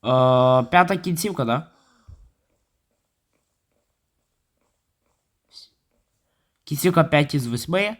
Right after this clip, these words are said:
рівні важкості чали, час проходження п'ятнадцять тридцять один. Ніби, ніби непогано. Е,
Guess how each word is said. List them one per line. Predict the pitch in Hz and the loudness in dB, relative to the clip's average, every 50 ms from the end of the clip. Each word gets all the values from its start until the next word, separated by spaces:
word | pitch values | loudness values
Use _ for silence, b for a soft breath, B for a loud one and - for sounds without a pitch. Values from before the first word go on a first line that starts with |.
| _ _ - | _ _ -10
рівні | 110 123 127 127 131 | -6 -4 -4 -2 0
важкості | 127 123 120 - - 123 120 - 123 | 0 0 -2 -2 -4 -8 -8 -8 -8
чали, | 117 - 165 165 160 147 | -2 0 2 2 2 0
час | 135 - 143 131 - | -2 -4 -6 -6 -6
проходження | - 131 123 - 139 151 147 131 131 123 120 | -8 -12 -8 -4 -4 -4 -4 -2 -4 -4 -4
п'ятнадцять | 113 - 120 - 131 135 139 139 - 123 113 - _ _ _ _ _ _ _ _ _ _ | -6 -8 -10 -4 -2 -2 -2 -2 -4 -8 -10 -12 _ _ _ _ _ _ _ _ _ _
тридцять | - 107 117 120 117 - 104 | -10 -6 -6 -6 -6 -6 -6
один. | 101 90 90 87 82 90 92 _ _ _ _ _ _ _ _ _ _ _ _ _ _ _ _ _ _ _ _ _ _ _ - | -6 -6 -6 -8 -10 -12 -14 _ _ _ _ _ _ _ _ _ _ _ _ _ _ _ _ _ _ _ _ _ _ _ -18
Ніби, | - 107 113 120 131 143 139 135 123 - B B B B B B B B | -12 -6 -4 -2 0 0 -2 -2 -4 -8 B B B B B B B B
ніби | 110 113 117 120 120 | -4 -2 -2 -2 -2
непогано. | 117 117 117 - 104 95 87 82 87 92 - - _ - - _ _ _ _ _ B B B B B B B B B B | -2 -4 -6 -6 -6 -6 -6 -6 -8 -12 -16 -20 _ -20 -20 _ _ _ _ _ B B B B B B B B B B
Е, | - 117 117 113 117 117 117 113 113 117 117 | -4 0 2 4 6 6 6 4 4 2 0